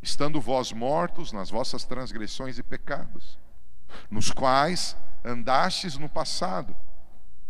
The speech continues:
E olha o que tá escrito: "Conforme o curso desse sistema mundial, de acordo com o príncipe do, do poder do ar,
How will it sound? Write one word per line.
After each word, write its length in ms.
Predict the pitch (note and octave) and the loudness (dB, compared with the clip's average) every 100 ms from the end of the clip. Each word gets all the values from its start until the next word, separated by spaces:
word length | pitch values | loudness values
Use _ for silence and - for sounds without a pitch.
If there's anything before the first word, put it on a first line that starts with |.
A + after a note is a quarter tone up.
| - - - | -4 -4 0
E 100 | C3 | 6
olha 180 | F#3 G3 | 6 6
o 20 | |
que 100 | G3+ | 2
tá 100 | D#3 | 0
escrito: 560 | C#3+ - A#3 G#3+ - - - - | 0 -2 -2 0 2 4 2 0
"Conforme 800 | - B2 A#2+ - C#3 F3 F#3 F3+ | 0 4 4 4 2 2 -2 -4
o 80 | A2+ | -2
curso 640 | - C3 D3+ E3+ D#3+ E3 | 2 2 2 0 0 -4
desse 400 | D3 A2 C3 C#3 | -2 0 -2 -4
sistema 580 | - - - - A#2 A#2+ | -6 -8 -4 -2 -2 -2
mundial, 640 | B2 C3+ C3+ D#3 - B2+ - - - - - - | -6 -2 0 0 0 0 2 2 0 -2 -6 -6
de 220 | - F3 | 2 4
acordo 640 | F3 - B3+ C#4 A#3+ C3+ B2+ | 6 4 4 4 4 2 -2
com 320 | - D3 D3 | -2 -2 -4
o 40 | D3 | -2
príncipe 580 | E3+ F#3+ G#3+ - - - | -2 -2 -6 -4 0 2
do, 100 | - - - - | 2 2 0 -2
do 140 | C#3+ | 0
poder 640 | - D#3+ - B2 D#3 E3+ - | 4 4 4 2 0 0 0
do 180 | G#3+ | 0
ar, 240 | A#3 F3 | 0 0